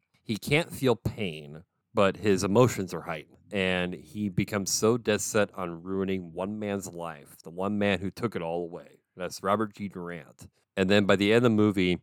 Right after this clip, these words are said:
he completely abandons society and decides that he's gonna live <laughs> alone. Like, he can't e-, he can't even live with the woman that he loves,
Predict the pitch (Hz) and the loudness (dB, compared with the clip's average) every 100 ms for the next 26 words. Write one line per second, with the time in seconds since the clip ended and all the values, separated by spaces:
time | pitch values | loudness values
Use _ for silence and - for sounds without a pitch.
0 | - _ _ - 110 - 110 - 113 127 | -8 _ _ 0 0 2 0 2 4 2
1 | 131 113 92 82 82 92 98 95 - 92 | 6 6 6 4 2 4 2 2 0 0
2 | - 95 90 87 80 85 85 92 92 87 | 2 2 2 0 -2 -8 -6 -4 -2 2
3 | 98 92 87 87 95 104 98 90 110 120 | 2 2 -2 -6 -6 -2 -2 -2 -2 -2
4 | - - 160 - 170 117 170 139 147 123 | -4 -4 -4 6 6 8 6 8 2 2
5 | 147 113 _ _ - 107 123 - 139 135 | 0 0 _ _ 0 2 2 4 6 6
6 | 113 139 165 165 147 113 101 113 107 101 | 4 2 4 4 4 4 2 0 0 -4
7 | 90 101 101 87 85 78 82 90 80 85 | -2 -2 0 -4 -8 -10 -8 -8 -8 -12
8 | - - | -12 -12